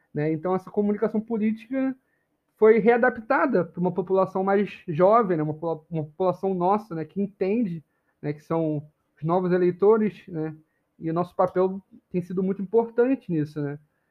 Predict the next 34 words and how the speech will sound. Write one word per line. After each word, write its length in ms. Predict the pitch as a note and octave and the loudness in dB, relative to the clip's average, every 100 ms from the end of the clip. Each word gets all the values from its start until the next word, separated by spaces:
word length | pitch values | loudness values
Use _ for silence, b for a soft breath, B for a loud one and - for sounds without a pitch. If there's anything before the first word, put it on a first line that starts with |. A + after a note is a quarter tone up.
| _ - | _ -8
Nessa 640 | C#3+ D3 D#3 D3 C#3+ D3+ | -8 -4 -2 -2 -4 -8
nova 400 | D#3+ E3 F#3+ F3 | -2 2 4 4
comunicação 540 | E3+ E3 D#3+ D#3+ D#3 D#3 | 2 -2 -4 -4 -6 -6
política, 440 | D#3 D#3 D#3 D3+ | -4 -4 -4 -6
que 80 | D3 | -6
eu 80 | D#3+ | -6
diria. 420 | C#3+ D#3+ D#3+ D3 D3 _ _ _ _ _ _ | -2 -4 -4 -6 -8 _ _ _ _ _ _
Então, 640 | - D#3+ D3+ D#3 D#3+ F3 F3+ | -8 -8 -6 -6 -4 -4 -6
foi, 240 | - E3 E3 | -4 -4 -6
foi 180 | - E3 | -8 -6
bem 160 | D#3+ | -2
legal, 560 | F#3 F#3+ E3+ E3 G#3+ C4+ _ _ _ - | 0 2 6 6 4 -2 _ _ _ -12
né? 380 | D#3+ D3+ D3+ D3+ _ _ | -6 -6 -6 -12 _ _
Essa, 560 | D#3+ D#3 D#3 D3+ C#3 C3+ _ _ _ _ _ _ | -4 -2 -2 -2 -2 -8 _ _ _ _ _ _
essa 240 | D3+ D3 D#3 | -10 -2 0
eleição 380 | D3+ D3+ D#3 | 2 0 -2
de 60 | D#3 | -2
São 160 | D#3+ D3 | -4 -2
Paulo, 260 | D3 D#3+ | 0 2
eu 60 | E3+ | 0
achei 180 | - D3+ | -2 -4
muito 260 | D3 D#3 | -2 -4
interessante, 720 | E3+ E3 D#3 D#3 D#3 F#3+ - D#3+ | -4 -2 -2 -2 -4 -6 -8 -10
né? 160 | D3+ D3+ _ _ _ - - _ | -10 -12 _ _ _ -20 -20 _
O 60 | - | -4
candidato 480 | D3+ D3 D3+ D3+ D3 | -2 2 2 2 0
Boulos 520 | C#3+ D3+ D3 C#3+ - | 0 2 0 -4 -10
teve 240 | - D3 D3+ | -6 -2 -2
mais, 560 | C#3+ C#3+ D3 C#3+ C#3+ _ | -2 -2 -2 -2 -6 _
mais 220 | E3 D3 D3 | -2 0 0
destaque, 460 | D3+ F3+ G#3 - _ _ - | 0 0 0 -2 _ _ -8
né? 220 | C#3+ C3+ _ | -8 -8 _
Tanto 240 | D3 D3 D3 | -6 -6 -6
que 280 | - D3 | -8 -8